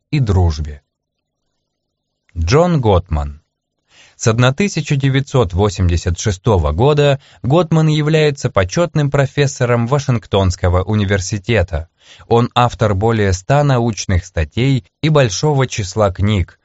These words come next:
включая "Руководство по общению для супружеских пар",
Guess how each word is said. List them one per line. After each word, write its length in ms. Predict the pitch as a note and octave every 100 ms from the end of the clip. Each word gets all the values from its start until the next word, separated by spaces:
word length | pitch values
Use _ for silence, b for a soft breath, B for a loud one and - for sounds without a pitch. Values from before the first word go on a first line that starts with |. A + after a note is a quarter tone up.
| _
включая 640 | _ - A#2 G#2 C3 A#2 A2
"Руководство 720 | G#2+ G2 G#2+ E3+ - - C#3
по 180 | C#3 B2
общению 640 | - - B2 A#2+ A2+ G#2+
для 160 | A#2+ D3
супружеских 840 | - B2+ G2+ F2+ F2 F2 - F2
пар", 400 | - G#2+ E2+ F2